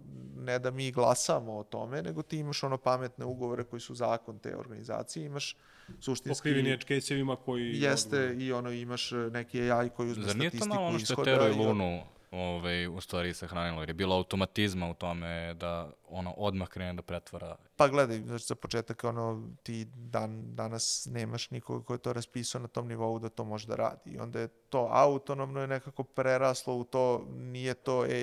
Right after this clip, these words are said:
Speaker 1: A I, nego mi svi glasamo.
Speaker 2: Hmm.
Speaker 1: I, ovaj, mislim da ni to nije zaživelo, zato što ti isto mogu da radiš i bez blockchaina. Ono, tebi ne treba u suštini
Speaker 2: Skupa tehnologija koja će
Speaker 1: Da, da, da,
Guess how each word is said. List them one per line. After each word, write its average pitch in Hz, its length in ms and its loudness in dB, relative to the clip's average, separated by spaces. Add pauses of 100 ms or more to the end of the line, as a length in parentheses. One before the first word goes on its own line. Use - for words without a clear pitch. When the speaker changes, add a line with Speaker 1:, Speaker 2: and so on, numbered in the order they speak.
Speaker 1:
A 135 140 8
I, 131 60 0
nego 127 260 -4
mi 127 140 -6
svi 123 180 -4
glasamo. - 440 -2 (300)
Speaker 2:
Hmm. 123 260 -2 (340)
Speaker 1:
I, 117 320 -4
ovaj, 113 420 2
mislim 117 360 -4
da 117 300 2 (200)
ni 127 180 -6
to 120 240 0
nije 110 220 -4
zaživelo, 113 540 -4
zato 120 160 -6
što - 160 -8
ti 117 140 -8
isto 113 220 -6
mogu 107 240 -8
da 110 80 -2
radiš 110 320 -6
i 123 40 -6
bez 107 200 -8
blockchaina. 110 500 -10 (120)
Ono, - 200 -18
tebi 117 340 -16
ne 135 220 -12
treba - 480 -8 (580)
u 120 120 -8
suštini 123 380 -6
Speaker 2:
Skupa 135 200 0
tehnologija 127 440 0
koja 120 220 -4
će - 140 -8
Speaker 1:
Da, 185 100 8
da, 175 100 6
da, 120 200 6